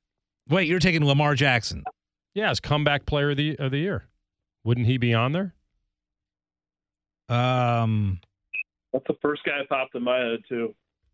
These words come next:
Speaker 1: I was thinking that you were thinking Christian McCaffrey.
Speaker 2: No.
Speaker 1: No, I do not see Lamar Jackson on here. I don't know why.
Speaker 2: That's odd.
Speaker 1: But I, but you can, you can do a write-in, and
Speaker 2: Yeah, I
Speaker 1: I
Speaker 2: know,
Speaker 1: will,
Speaker 2: but we don't have the odds.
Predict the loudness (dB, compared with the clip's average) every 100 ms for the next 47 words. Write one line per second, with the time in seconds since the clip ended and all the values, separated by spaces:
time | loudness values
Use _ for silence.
0 | _ 0 2 2 0 0 -2 0 0 0
1 | -2 0 -2 -2 -2 -2 -2 -4 -4 -6
2 | -2 0 0 0 -6 -8 -12 _ _ _
3 | -2 2 2 0 _ _ _ _ _ _
4 | -6 0 2 4 2 2 4 2 2 0
5 | 0 2 2 2 2 0 -2 -2 -4 -4
6 | -4 -2 -2 0 0 0 -2 -2 -2 -2
7 | -6 -10 _ _ _ _ _ _ _ _
8 | _ -8 -6 -4 -6 -6 -10 -14 _ _
9 | _ _ -2 0 2 0 0 0 0 -2
10 | -2 0 2 2 2 2 2 4 4 2
11 | 0 -2 _ _ -2 2 4 4 4 2
12 | 2 2 4 4 4 2